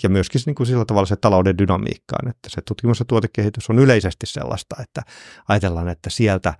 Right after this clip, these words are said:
vaikka tulee huteja, niin se kumminkin, jos nyt johonkin pannaan julkista rahaa yritystukiin, niin se olisi se. Vaikka mä lähtökohtaisesti, mä oon siis sitä, mä oon koulukuntaa, joka, tai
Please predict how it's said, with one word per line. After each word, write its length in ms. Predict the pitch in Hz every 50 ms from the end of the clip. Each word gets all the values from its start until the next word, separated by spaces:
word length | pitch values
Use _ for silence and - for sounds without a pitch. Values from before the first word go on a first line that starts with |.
| _ _ _ -
vaikka 260 | 123 135 143 - 135
tulee 260 | - - 90 90 87
huteja, 440 | 78 80 101 101 - 123 123 131 131 110 - _ _ _ _ _ _ _ _ _ _ _ _ _ _ _ _ _ _ _ _ _ _ _ _ _ _ _ _ - -
niin 240 | 98 92 87 90 90 - 220 - _ _ _ _ _ _ _ _ _ _ _ _ _ _ _ _ _ _ _ _ _ _ _ _ _ _ _ _ _ _ - -
se 120 | - -
kumminkin, 560 | - - 120 120 113 107 101 92 - - 87 - -
jos 200 | 127 127 110 -
nyt 140 | 127 120 -
johonkin 400 | 156 135 147 147 117 104 90 80
pannaan 320 | - 90 85 85 85 87
julkista 420 | 87 87 87 85 98 87 - - -
rahaa 420 | - - 107 107 - - - 101 - - _ _ _ _ _ _ - -
yritystukiin, 760 | 107 117 - - - - - - 123 _ - - - - _ _ _ _ _ _ _ _ _ _ _ _ _ _ - -
niin 160 | - 104 104 -
se 100 | - 110
olisi 220 | 101 90 - -
se. 80 | - - - _ -
Vaikka 200 | 120 110 - -
mä 100 | 120 120
lähtökohtaisesti, 600 | 139 170 170 - - - 120 - - 107 92 - 107
mä 100 | 104 110
oon 80 | 104
siis 160 | 95 95 -
sitä, 200 | - 98 - 104 -
mä 140 | - 107 104
oon 180 | 101 95 90 92 - _ _ _ _ _ _ _ _ _ _ - - - -
koulukuntaa, 680 | - - 101 95 92 - - - 92 90 - - 85 87
joka, 280 | 87 90 - - -
tai 180 | - - 90 87